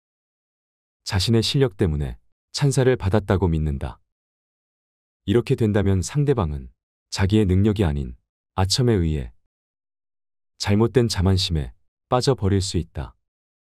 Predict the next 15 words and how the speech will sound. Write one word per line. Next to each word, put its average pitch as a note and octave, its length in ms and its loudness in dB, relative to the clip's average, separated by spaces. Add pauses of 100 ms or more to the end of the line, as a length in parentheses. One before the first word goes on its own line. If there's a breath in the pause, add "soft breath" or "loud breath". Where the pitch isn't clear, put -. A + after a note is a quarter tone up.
(720)
이러한 G#2+ 340 2
아첨꾼들만이 E2 960 -4 (360)
득세하는 A2 560 0
조직은 D2+ 500 -6 (380)
반드시 G2+ 440 0
패망하고 C#3 540 0
썩어 A#2+ 300 2
들어간다. D2 560 -4 (1300)
이런 A#2 260 2
조직에 A2+ 380 0
몸담고 G2 500 2
있다면 D2 500 -8 (360)
하루빨리 B2 540 2
벗어나와야 D#2+ 600 -2
한다. C#2+ 340 -10